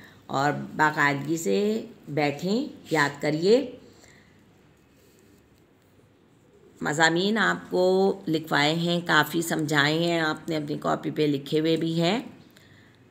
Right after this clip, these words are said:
अब आप जो हैं कौमी इतिहाद इस हफ़्ते उसको दोहराएं, याद करें।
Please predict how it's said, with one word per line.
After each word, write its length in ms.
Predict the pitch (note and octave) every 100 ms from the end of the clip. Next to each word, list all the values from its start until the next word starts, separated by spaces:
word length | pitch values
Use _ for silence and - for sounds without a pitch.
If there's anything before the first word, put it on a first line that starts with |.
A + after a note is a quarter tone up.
| _ E3+
अब 280 | F3 F#3+ F3+
आप 320 | E3+ E3+ F3
जो 160 | F#3 F3+
हैं 640 | E3+ E3 E3+ F3+ - -
कौमी 260 | - E3+ G3
इतिहाद 540 | G#3 A3 G#3 G#3 A#3 - - - -
इस 160 | D3+
हफ़्ते 320 | D#3+ D#3+ F#3 F#3+
उसको 240 | F3+ E3+
दोहराएं, 440 | D#3 D3+ D3+ F3+ G3+
याद 260 | D3+ D3
करें। 300 | - D#3+ A#3+